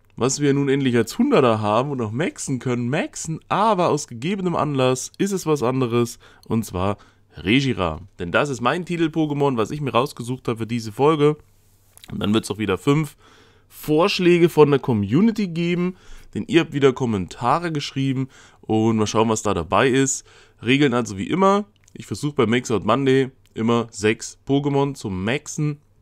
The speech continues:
Voraussetzung, ich habe ein hundertprozentiges davon und genügend X L, um es auf fünfzig zu bringen.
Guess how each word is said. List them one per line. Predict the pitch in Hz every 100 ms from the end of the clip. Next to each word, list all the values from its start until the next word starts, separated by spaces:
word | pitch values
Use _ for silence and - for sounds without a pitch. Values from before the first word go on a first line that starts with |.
| _ _ _ _ - -
Voraussetzung, | 107 98 120 123 - 120 117
ich | 101
habe | 104 101 87
ein | 98 92
hundertprozentiges | 127 123 - 104 - 139 147 160 147 151 - 110
davon | 104 127 147 - 147 156 185 190 - - _ _
und | 143 175 -
genügend | 135 135 147 151 -
X | 120 -
L, | 113 139 147 -
um | 131 135
es | 131
auf | 120 120 -
fünfzig | - - 175 185 - - 160 -
zu | - 135
bringen. | 117 123 165 135 101 -